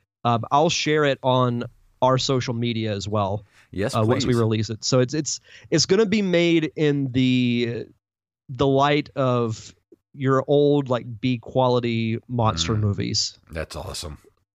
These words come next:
Speaker 1: Like the really old, obscure ones,
Speaker 2: <laughs>
Speaker 1: not even the good ones.
Speaker 2: Hell yeah.
Speaker 1: So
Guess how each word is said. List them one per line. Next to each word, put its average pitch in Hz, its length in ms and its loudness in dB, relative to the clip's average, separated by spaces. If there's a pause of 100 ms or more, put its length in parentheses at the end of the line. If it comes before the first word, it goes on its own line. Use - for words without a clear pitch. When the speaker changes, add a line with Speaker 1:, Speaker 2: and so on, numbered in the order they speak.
(120)
Speaker 1:
Like 143 200 0
the 156 120 0 (440)
really 156 320 2
old, 147 280 2
obscure 117 520 -4
ones, 104 520 -6 (120)
Speaker 2:
<laughs> - 100 -20
Speaker 1:
not 143 140 0
even 160 180 2
the 131 80 0
good 113 160 -2
ones. 110 380 -8 (240)
Speaker 2:
Hell 90 260 -2
yeah. 92 420 -2
Speaker 1:
So - 240 0